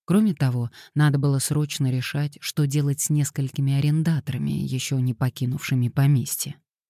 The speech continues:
В будущем, если всё пойдёт хорошо, могут появиться и другие арендаторы, и тогда вопрос о доходах семьи Хатэуэй будет решён.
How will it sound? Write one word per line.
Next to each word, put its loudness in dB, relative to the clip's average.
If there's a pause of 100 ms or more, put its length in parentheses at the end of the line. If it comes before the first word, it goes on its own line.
(160)
В -2
будущем, -2 (300)
если 2
всё 0
пойдёт -2
хорошо, -2 (300)
могут 0
появиться -2
и -2
другие 0
арендаторы, -2 (280)
и 2
тогда -2
вопрос -2
о 0
доходах -2
семьи -2
Хатэуэй -2 (200)
будет -2
решён. -6